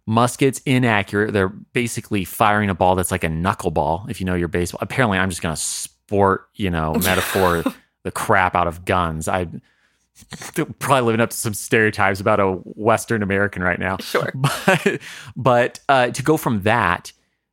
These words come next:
Speaker 1: to, um, we've got the Minié ball.
Speaker 2: Mm-hmm.
Speaker 1: Thank, th-, thanks, French, for figuring out how to make, make guns w-, more deadly.
Speaker 2: Yep.
Speaker 1: You know, so now, now bullets are pointed.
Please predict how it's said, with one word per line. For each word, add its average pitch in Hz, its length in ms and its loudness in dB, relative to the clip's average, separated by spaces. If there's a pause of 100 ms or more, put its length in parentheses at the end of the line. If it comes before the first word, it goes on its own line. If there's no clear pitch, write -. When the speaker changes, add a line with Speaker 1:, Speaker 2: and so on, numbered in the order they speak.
(100)
Speaker 1:
to, 92 720 2 (280)
um, 87 320 0
we've 104 180 -4
got 101 180 0
the 104 60 -2
Minié 101 520 2
ball. 82 440 2
Speaker 2:
Mm-hmm. 202 180 -4
Speaker 1:
Thank, 120 380 0
th-, - 280 -12
thanks, 180 300 -2
French, 110 400 0 (240)
for 123 100 -2
figuring 135 440 2
out 127 160 4
how 127 140 2
to 131 100 0
make, 131 400 0 (680)
make 139 220 2
guns 123 300 0
w-, 101 420 -8 (440)
more 113 260 2
deadly. 107 460 2
Speaker 2:
Yep. 156 240 -4 (100)
Speaker 1:
You 107 100 -2
know, 117 40 0
so 120 140 0
now, 120 280 6
now 127 220 4
bullets 127 340 2
are 127 60 2
pointed. 127 580 0